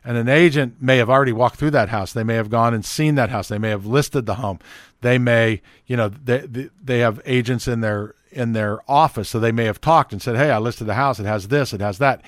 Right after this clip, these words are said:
And they store that. They know that information. So when you go to them and you say, "I want certain things," they may know exactly where to take you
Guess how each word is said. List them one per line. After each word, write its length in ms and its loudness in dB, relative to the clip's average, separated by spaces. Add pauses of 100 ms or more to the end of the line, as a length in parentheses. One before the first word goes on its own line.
(300)
And 140 0
they 100 4
store 420 2
that. 180 4
They 140 -2
know 340 6
that 180 6
information. 640 -2
So 160 -6
when 140 -2
you 100 -2
go 240 6
to 60 2
them 180 2
and 80 -4
you 80 -4
say, 140 0
"I 40 2
want 200 -2
certain 300 -6
things," 260 -2
they 100 -2
may 300 2
know 160 4
exactly 720 2
where 140 2
to 80 -4
take 280 -4
you 180 -4